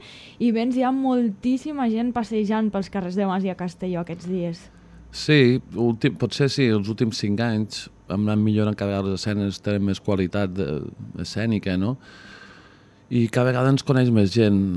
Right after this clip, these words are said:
Speaker 2: És normal que tothom, cada visitant no, no pugi cada any, no? Perquè seria
Speaker 1: Mm.
Speaker 2: repetitiu, però sí, la gent va alternant i com que ens coneix cada vegada més gent, doncs cada ve-, cada any tenim més afluència de gent.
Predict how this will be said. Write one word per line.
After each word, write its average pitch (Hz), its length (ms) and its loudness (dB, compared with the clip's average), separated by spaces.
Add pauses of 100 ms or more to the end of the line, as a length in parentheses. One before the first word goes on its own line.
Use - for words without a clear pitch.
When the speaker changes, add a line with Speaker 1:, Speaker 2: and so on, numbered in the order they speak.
Speaker 2:
És 92 120 -4
normal 104 400 0
que 113 160 -2
tothom, 98 720 -2 (180)
cada 92 240 -4
visitant 95 480 -2
no, 98 160 0
no 92 160 2
pugi 95 320 -2
cada 80 240 -4
any, 80 80 -2
no? 95 220 -2
Perquè 87 180 -8
seria 85 300 -2
Speaker 1:
Mm. - 20 -4
Speaker 2:
repetitiu, 87 560 -2
però 90 240 -6
sí, 107 320 -2
la 98 160 -2
gent 107 160 -2
va 113 80 -2
alternant 113 560 0
i 107 40 -4
com 104 280 -4
que 98 160 -4
ens 101 160 -4
coneix 110 380 -2
cada 110 180 -4
vegada 110 240 0
més 110 160 0
gent, 117 320 0
doncs 95 320 -4
cada 98 240 -4
ve-, 101 240 -2
cada 98 240 -4
any 104 80 -4
tenim 110 240 0
més 104 100 2
afluència 92 640 -4
de 78 80 -6
gent. 82 240 -6